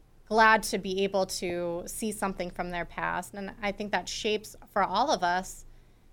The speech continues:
shapes how we see ourselves and,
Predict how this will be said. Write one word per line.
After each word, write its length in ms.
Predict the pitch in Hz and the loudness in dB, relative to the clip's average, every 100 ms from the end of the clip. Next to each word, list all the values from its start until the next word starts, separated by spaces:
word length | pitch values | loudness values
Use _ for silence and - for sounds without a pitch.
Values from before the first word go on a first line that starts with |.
| - | -12
shapes 720 | - - 226 220 - - - - | -4 2 2 2 -4 -12 -14 -20
how 220 | - 247 214 | 0 2 4
we 120 | 214 | 2
see 180 | 208 196 | -2 -2
ourselves 680 | 190 - 190 185 190 185 - | 0 2 4 6 4 0 -8
and, 540 | 196 180 170 165 170 | -8 -6 -6 -8 -10